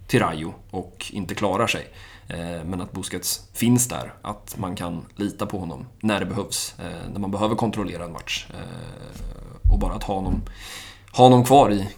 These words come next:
katakomberna, korridorerna, omklädningsrummet. Eh, nu blir det inte så och någonstans så,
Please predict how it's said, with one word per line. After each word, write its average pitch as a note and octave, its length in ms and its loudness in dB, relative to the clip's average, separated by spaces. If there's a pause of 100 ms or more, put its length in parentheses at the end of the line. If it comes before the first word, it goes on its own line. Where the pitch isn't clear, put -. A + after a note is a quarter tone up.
katakomberna, B2 640 4
korridorerna, A#2 720 4
omklädningsrummet. G#2 1080 -2
Eh, E2+ 480 -6 (760)
nu A2+ 160 6
blir B2+ 240 8
det C#3 60 6
inte B2+ 180 4
så G2+ 120 -2
och - 460 -2 (680)
någonstans - 500 10
så, B2 480 -2